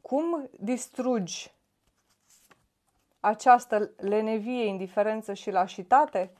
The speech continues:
Prin cumpătare, tu stri-, poți învinge lenevia. Cum învingi indiferența?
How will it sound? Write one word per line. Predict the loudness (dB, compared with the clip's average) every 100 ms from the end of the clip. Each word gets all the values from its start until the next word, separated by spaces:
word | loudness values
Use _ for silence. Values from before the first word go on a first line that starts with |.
| _ _ _ _
Prin | -6 -4 -2 -4 -8 _ _ _
cumpătare, | -12 -10 -6 -6 -4 0 2 2 0 -4 -6 _ _ _ _ _ _ _ _ _
tu | -8 -4 -4 -6
stri-, | -12 -8 -8 -8 _ -20 -6
poți | -4 -4 -4
învinge | -6 -6 -4 -2
lenevia. | -2 -2 -4 -2 -2 -2 -4
Cum | -6 -2
învingi | -2 -2 -4 -6 -6
indiferența? | -8 -6 -2 -2 -2 -6 -14